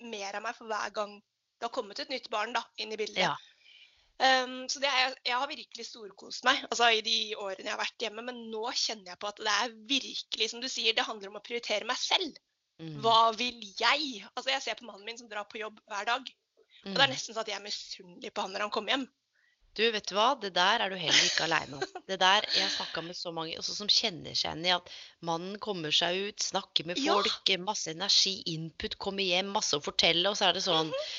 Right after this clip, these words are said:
Speaker 2: «Nei, det var fine bæsjebleier og god stemning, og det er en tann på vei, og vi var
Speaker 1: Ja,
Speaker 2: ute
Speaker 1: nå
Speaker 2: og
Speaker 1: er,
Speaker 2: trilla.»
Speaker 1: nå er det jo ikke det engang, fordi jeg har jo ingen barn hjemme
Speaker 2: Nei.
Speaker 1: her, altså, på
Speaker 2: Nei.
Speaker 1: dagtid, ikke sant?
Speaker 2: Nei, det
Speaker 1: Så er det
Speaker 2: har
Speaker 1: sånn,
Speaker 2: du
Speaker 1: «Du, i dag
Speaker 2: ikke.
Speaker 1: så vannet jeg den blomsten.» Altså, nå skal du høre.
Speaker 2: <laughs>
Speaker 1: Altså, vi har fått ny postmann i gata,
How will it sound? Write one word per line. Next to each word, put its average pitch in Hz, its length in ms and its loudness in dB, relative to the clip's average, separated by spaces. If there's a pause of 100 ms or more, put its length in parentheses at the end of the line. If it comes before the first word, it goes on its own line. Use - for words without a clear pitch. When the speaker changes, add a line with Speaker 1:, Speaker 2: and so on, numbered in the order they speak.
(320)
Speaker 2:
«Nei, 330 140 -6
det 311 140 -4
var 294 140 -2
fine 247 380 -4
bæsjebleier 185 960 4
og 196 120 0
god 175 140 -6
stemning, 156 500 0
og 170 100 -2
det 170 120 2
er - 20 -2
en 170 80 -4
tann 139 260 0
på 151 140 -6
vei, 151 360 2
og 156 140 0
vi 185 80 -4
var 185 100 2
Speaker 1:
Ja, - 20 0
Speaker 2:
ute 370 140 -2
Speaker 1:
nå - 40 0
Speaker 2:
og 349 60 4
Speaker 1:
er, - 40 6
Speaker 2:
trilla.» 135 240 4
Speaker 1:
nå - 40 6
er - 40 2
det 285 80 -6
jo 349 120 -12
ikke - 40 -12
det 240 200 -4
engang, 311 220 -6
fordi 294 180 -10
jeg 277 100 -2
har 262 100 -6
jo 240 60 -8
ingen 254 220 -12
barn 240 300 -8
hjemme 240 300 -14
Speaker 2:
Nei. 226 160 10
Speaker 1:
her, 247 80 -2 (240)
altså, 247 200 -4
på 214 80 -10
Speaker 2:
Nei. 226 140 0
Speaker 1:
dagtid, - 220 -8
ikke 294 120 -6
sant? 302 140 -4
Speaker 2:
Nei, 294 60 -4
det - 80 -14
Speaker 1:
Så 339 80 -2
er 311 160 -2
det - 0 -
Speaker 2:
har 311 160 0
Speaker 1:
sånn, 320 80 -6
Speaker 2:
du 320 60 -2
Speaker 1:
«Du, 359 60 0
i 320 80 -2
dag 320 220 4
Speaker 2:
ikke. - 80 -8
Speaker 1:
så 370 160 -2
vannet 277 320 0
jeg 285 100 0
den 285 220 -4
blomsten.» 240 520 -10 (260)
Altså, 269 280 -2
nå 269 120 -8
skal - 180 2
du 349 100 -2
høre. 262 240 0
Speaker 2:
<laughs> - 840 -10
Speaker 1:
Altså, 269 180 2
vi 277 80 4
har 294 80 6
fått 302 160 -10
ny 294 120 -4
postmann 349 600 0
i 330 60 -2
gata, 247 380 2